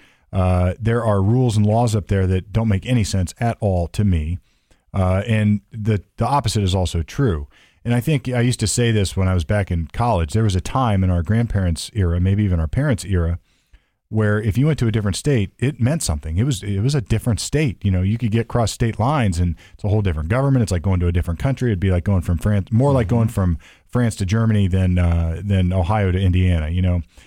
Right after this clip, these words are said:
Speaker 1: And now it's become very homogenized. You can still go, and that, you know, that's a product of the federal government's power,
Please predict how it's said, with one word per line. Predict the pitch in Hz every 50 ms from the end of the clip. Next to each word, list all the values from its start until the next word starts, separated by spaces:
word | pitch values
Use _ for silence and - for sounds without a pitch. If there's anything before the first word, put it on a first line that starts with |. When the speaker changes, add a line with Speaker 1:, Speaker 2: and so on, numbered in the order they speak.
| _ _ _ -
Speaker 1:
And | 110 123
now | 147 170 190 180
it's | 143 -
become | - - 110 - 104
very | 95 107 127 131 110
homogenized. | 101 104 104 104 104 104 98 98 85 80 78 82 82
You | 87 101
can | 92 - 90
still | - - - 123 120
go, | 101 98 90 87 90 101
and | 107 101 104
that, | 117 117 -
you | 147 139
know, | 101 87
that's | 92 107 104 -
a | 110
product | - - - 117 107 104 107 101 -
of | 107 90
the | 85 90
federal | - - 113 107 98 104 98
government's | 90 87 95 95 92 92 92 92 90 82 -
power, | - - - - 104 104 104 98 87 87 82